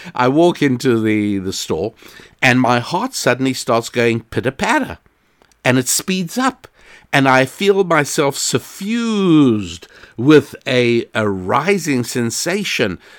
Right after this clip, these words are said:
that, that springs up in my heart of happiness and joy, and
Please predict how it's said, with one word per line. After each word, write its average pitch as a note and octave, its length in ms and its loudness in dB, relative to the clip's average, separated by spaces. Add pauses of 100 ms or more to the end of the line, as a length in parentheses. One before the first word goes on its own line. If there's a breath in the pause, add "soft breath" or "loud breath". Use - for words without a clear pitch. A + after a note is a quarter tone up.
(120)
that, A2+ 380 0
that A2 300 -10
springs F#3+ 840 -2
up E3 180 -4
in D3+ 100 0
my C3 260 2
heart D#3+ 420 -6
of B2 160 0
happiness F3 840 -4
and B2 260 -2
joy, D#3 640 0 (420 loud breath)
and D3+ 320 0